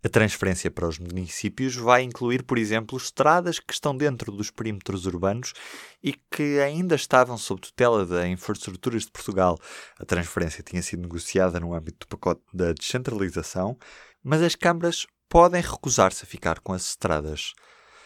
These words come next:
Já a proposta do P S para a redução do iva das touradas dividiu a bancada socialista e foi recebida com toques de tourada no Parlamento.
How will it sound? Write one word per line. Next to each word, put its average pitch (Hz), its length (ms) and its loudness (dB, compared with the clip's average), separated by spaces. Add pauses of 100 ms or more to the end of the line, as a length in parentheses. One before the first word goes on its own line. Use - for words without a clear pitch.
(140)
Já 175 140 6
a 185 40 8
proposta 185 480 4
do 170 220 8
P 160 260 4
S 175 220 4
para 143 160 2
a 123 40 0
redução 110 380 -4
do 95 140 0
iva 87 160 0
das 87 140 0
touradas 107 500 4
dividiu 95 420 0
a 92 40 0
bancada 95 420 0
socialista 113 640 0 (480)
e 104 100 2
foi 135 400 6
recebida 180 720 0 (140)
com 139 280 -2 (160)
toques - 340 2
de 147 120 -8
tourada 131 640 8
no 85 260 -2 (180)
Parlamento. 98 600 0